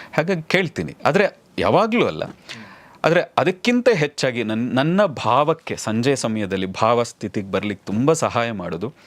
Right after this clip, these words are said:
ಕೃಷ್ಣನ ಗೀತೆಗಳು, ಭಜನ್ಗಳು ಕೂಡ. ಅದು ನನ್-, ನನ್-, ನನ್ನ ಮೈ ಮರೆವ-, ಮರೆಸುವಷ್ಟು ನನ್ನ ಭಾವಸ್ಥಿತಿಗೆ ಕೊಡ್ತದೆ. ಹಾಗಾಗಿ ಅದನ್ನು ಕೇಳ್ತೀನಿ. ಮತ್ತು ಸಂಜೆ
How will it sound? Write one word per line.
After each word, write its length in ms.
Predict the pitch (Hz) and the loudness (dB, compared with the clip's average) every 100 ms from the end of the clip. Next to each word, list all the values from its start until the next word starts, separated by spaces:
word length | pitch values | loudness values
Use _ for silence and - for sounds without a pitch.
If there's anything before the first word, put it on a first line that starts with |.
| - - - - | -18 -18 -14 -2
ಕೃಷ್ಣನ 400 | 123 - 123 113 107 92 92 87 - - - 113 - 69 | -2 0 0 2 0 -2 -4 -8 -12 -20 -20 -20 -12 -6
ಗೀತೆಗಳು, 440 | 98 110 98 85 73 - - | -2 0 0 -4 -6 -10 -2
ಭಜನ್ಗಳು 520 | 92 95 101 90 85 85 | 0 2 0 0 -4 -2
ಕೂಡ. 220 | 85 98 120 - - - - - | 0 0 -2 -8 -18 -16 -4 0
ಅದು 140 | 147 | 2
ನನ್-, 340 | 135 131 127 | 2 2 0
ನನ್-, 400 | 135 139 139 131 | 2 2 2 4
ನನ್ನ 200 | 135 139 | 2 2
ಮೈ 240 | 135 123 139 | 2 2 2
ಮರೆವ-, 520 | 127 117 135 127 131 | 2 4 4 2 2
ಮರೆಸುವಷ್ಟು 800 | 113 117 127 123 - - 135 113 | -2 0 0 0 -2 -2 0 0
ನನ್ನ 200 | 101 98 | 0 0
ಭಾವಸ್ಥಿತಿಗೆ 600 | 95 107 104 - 98 95 | 2 0 -2 -6 -6 -4
ಕೊಡ್ತದೆ. 380 | - 87 104 131 | -4 -4 -4 0
ಹಾಗಾಗಿ 300 | 147 131 120 | 0 2 0
ಅದನ್ನು 280 | 104 127 156 | 2 0 0
ಕೇಳ್ತೀನಿ. 420 | 95 92 - 185 | 0 -2 -2 0
ಮತ್ತು 200 | 196 - | 0 2
ಸಂಜೆ 440 | 139 147 151 147 | 2 4 4 2